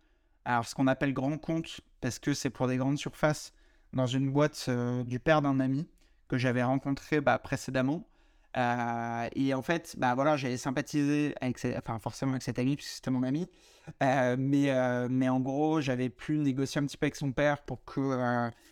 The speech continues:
il puisse nous recevoir. Le but, c'était d'essayer de les aider à trouver, euh, des nouveaux locaux. Sauf que, euh, bah, comme c'est une boîte qui est cotée en bourse,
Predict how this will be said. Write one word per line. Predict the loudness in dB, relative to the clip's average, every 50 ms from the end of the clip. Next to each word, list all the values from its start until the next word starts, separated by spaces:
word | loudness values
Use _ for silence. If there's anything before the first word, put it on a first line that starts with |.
| _ -10
il | -8 -6 -4
puisse | -4 -4 -4 -2 -2
nous | -2 -2
recevoir. | -2 -2 -2 -2 0 2 2 2 4 2 2 -2 -8 _ _ _ _ _ _ _ -4
Le | 0 0 0 2
but, | 2 0 -2 0
c'était | 0 -2 0 0 0 -2
d'essayer | 0 -2 -2 0 2 2 2 2
de | 2
les | -2 -2 0 0
aider | 2 4 4 4 4
à | 4 2
trouver, | -2 -6 -8 -6 -2 0 0 0 0
euh, | 0 -2 0
des | 0 2
nouveaux | 2 2 2 2 0 0
locaux. | 0 -2 0 2 2 2 2 0 _ _ _ _ _ _ _ _
Sauf | -10 -10 -10 -10
que, | -4 0 2
euh, | 2 4 4 2 2 0 2
bah, | 2 2 2
comme | 2 0 -2 0
c'est | 0 -2 -2
une | 0 0
boîte | 0 -2 0
qui | -2 -4
est | -4
cotée | -4 -4 -4 -2 -2
en | -2 -2 0
bourse, | 0 0 -2 -2 -4 -10 -16 -18